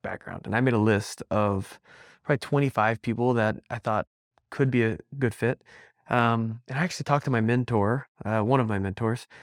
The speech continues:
who, uh, runs Portfolio Advisors, that, uh, I was like, you know, I ran, ran some names by him. He goes, "Oh, if you can get Alex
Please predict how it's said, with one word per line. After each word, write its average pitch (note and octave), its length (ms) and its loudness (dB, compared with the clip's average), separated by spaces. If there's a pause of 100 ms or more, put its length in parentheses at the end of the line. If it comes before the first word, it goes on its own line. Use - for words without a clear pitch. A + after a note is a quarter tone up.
(300)
who, A#2+ 360 2
uh, A2+ 260 4
runs A2+ 460 0 (160)
Portfolio A2 300 0
Advisors, G2 380 0 (340)
that, G#2+ 440 -2
uh, G#2 400 -2 (640)
I - 80 -12
was - 120 -10
like, A#2+ 180 -8 (400)
you G2+ 60 -12
know, E2 120 -14 (220)
I G#2 120 -4
ran, D#3 340 0
ran C3 220 -4
some - 140 -8
names A2 220 -2
by G2+ 140 -10
him. G2+ 80 -6
He G2+ 60 -2
goes, G#2 240 -6
"Oh, - 240 -6 (220)
if A2+ 140 -12
you C#3 160 0
can E3 160 -2
get C3 140 -4
Alex - 480 -10